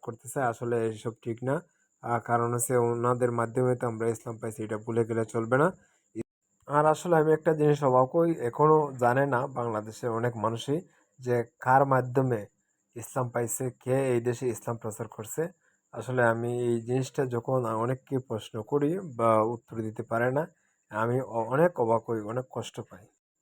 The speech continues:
অথচ আমরা মুসলমান দাবি করি। যাই হোক, আমি বাংলাদেশের মুসলমানদের প্রতি আহ্বান থাকবে এটাই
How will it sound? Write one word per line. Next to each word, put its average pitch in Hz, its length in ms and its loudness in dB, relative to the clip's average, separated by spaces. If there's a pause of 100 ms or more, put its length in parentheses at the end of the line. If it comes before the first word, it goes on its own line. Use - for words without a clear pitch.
(120)
অথচ 143 360 -4
আমরা 127 280 4
মুসলমান 120 520 0
দাবি 113 220 4
করি। 101 300 -6 (720)
যাই 156 220 8
হোক, 160 160 6
আমি 147 420 2 (200)
বাংলাদেশের 131 520 2
মুসলমানদের 123 540 0
প্রতি 120 340 -2 (160)
আহ্বান 113 380 0
থাকবে 110 360 -2
এটাই 147 240 -2